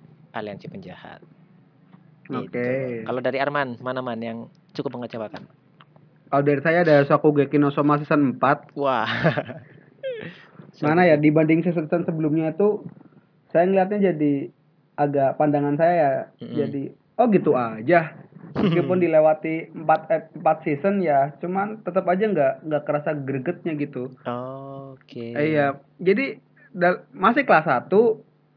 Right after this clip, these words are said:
Speaker 2: si Soma menduduki posisi paling atas.
Speaker 1: Hmm.
Speaker 2: Kan, kayak, ya kayak kelihatan banget kayak keajaiban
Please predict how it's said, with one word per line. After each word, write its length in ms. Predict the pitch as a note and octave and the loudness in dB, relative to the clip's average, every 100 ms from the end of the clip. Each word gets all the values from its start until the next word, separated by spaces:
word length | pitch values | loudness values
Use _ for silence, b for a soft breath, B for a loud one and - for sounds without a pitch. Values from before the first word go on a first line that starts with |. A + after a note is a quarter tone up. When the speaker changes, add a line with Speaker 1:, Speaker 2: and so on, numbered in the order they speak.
| _ _ | _ _
Speaker 2:
si 140 | G3 | -2
Soma 560 | F#3+ D3+ C3+ G3 - - | 2 2 4 2 0 -6
menduduki 420 | - D#3+ D#3 E3 F3+ | -8 -4 -2 0 0
posisi 280 | F#3+ F#3 | 0 -2
paling 240 | F#3 F3 E3+ | 0 0 0
atas. 500 | F#3 G3+ C3 A#2+ C3 - _ _ _ | -2 0 0 0 -2 -10 _ _ _
Speaker 1:
Hmm. 880 | - G#2 G#2 G#2+ G#2+ G#2+ G#2 G2 G2 G2 | -16 -14 -14 -14 -12 -12 -12 -16 -18 -10
Speaker 2:
Kan, 340 | - C3 D3 - | -2 -2 -2 -2
kayak, 380 | F3 F#3+ G3 - _ | 2 2 0 -12 _
ya 180 | G#3 B3+ | -2 0
kayak 280 | C4+ B3 | 0 -2
kelihatan 280 | - G#3+ A#3 | 0 0 2
banget 200 | A3 G3+ | 2 0
kayak 180 | G3+ G3 | 0 0
keajaiban 880 | G3 F3 E3+ F3 E3+ E3+ E3+ F3 E3+ | 0 0 4 4 4 2 0 -2 -4